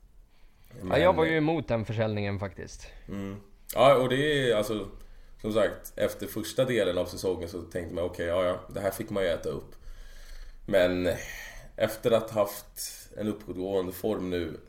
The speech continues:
Speaker 2: senaste matcherna så var han ju, ja, helt under isen igen. Och vad han gör där, du vet när... Eh, är det ett utav få misstag Sirigu gör när han släpper ut den till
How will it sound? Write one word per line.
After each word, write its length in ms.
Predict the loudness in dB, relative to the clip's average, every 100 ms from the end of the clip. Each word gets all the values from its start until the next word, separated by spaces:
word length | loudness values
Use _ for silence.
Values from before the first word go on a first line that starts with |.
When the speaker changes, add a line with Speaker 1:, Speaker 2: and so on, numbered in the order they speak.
| -10
Speaker 2:
senaste 500 | -2 2 2 0 -4
matcherna 460 | -4 -6 -6 -6 -6
så 180 | -6
var 220 | -4 -2 -2
han 120 | -4
ju, 240 | -4 -6 -8 -8
ja, 300 | -8 -8 -14 -8
helt 300 | -2 -2 -2
under 260 | -4 -4 -4
isen 420 | -2 -4 -4 -4
igen. 300 | -2 -2 -4
Och 180 | -8 -10 -20 -20 -20 -20 -14 -2
vad 120 | 0
han 220 | 2 2
gör 300 | 6 8 8
där, 240 | 6 4 2
du 60 | 2
vet 180 | -2 0
när... 260 | 0 0 2
Eh, 260 | 2 2 0 -6 -14 -20 -4
är 120 | 4
det 60 | 6
ett 140 | 4
utav 140 | 0 -4
få 200 | -2 -2
misstag 420 | -2 -4 -4 -4
Sirigu 420 | -4 -4 -4 0
gör 260 | 2 2 0
när 100 | -4
han 360 | -4 -6 -6 -12 -10
släpper 360 | -4 -4 -2
ut 220 | -2 -2 -4
den 140 | -8
till 400 | -6 -6 -4